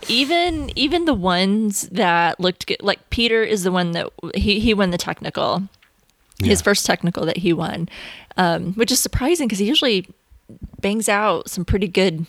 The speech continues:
Speaker 2: dishes, uh, in, in the other ones, but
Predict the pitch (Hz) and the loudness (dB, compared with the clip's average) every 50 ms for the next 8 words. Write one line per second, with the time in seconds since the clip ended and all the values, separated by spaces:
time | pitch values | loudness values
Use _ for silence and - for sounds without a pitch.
0 | - - 185 185 - - 170 160 165 170 - - - - - - - 185 165 - | -4 -2 0 2 2 2 2 0 0 -2 -2 -2 -2 -2 -4 -2 -2 0 0 0
1 | - - - - - - 190 170 - - 185 175 165 156 - 196 208 185 151 156 | 0 -2 -4 -2 0 0 0 0 2 0 0 2 2 2 2 2 2 2 2 0
2 | 160 160 156 160 - - - _ - - - | -2 -4 -4 -4 -4 -6 -4 _ -2 -2 -2